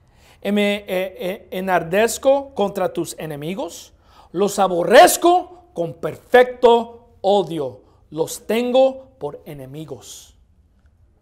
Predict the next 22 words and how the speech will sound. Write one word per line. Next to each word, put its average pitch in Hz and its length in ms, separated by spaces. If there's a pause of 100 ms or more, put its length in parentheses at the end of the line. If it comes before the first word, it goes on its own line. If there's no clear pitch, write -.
(220)
David 156 340
dijo 180 200
ahí, 160 300 (260)
"Yo 160 140
los 240 200
aborrezco 220 720 (280)
como 143 260
perfecto, 202 720 (200)
con 165 160
perfecto 208 800 (120)
odio". 127 480 (1120)
Porque 202 220
en 220 100
la 220 100
realidad, 262 420
hermanos, 247 340
es 208 100
esto, 233 320
es, - 280
no 233 160
podemos 285 340
tener 240 460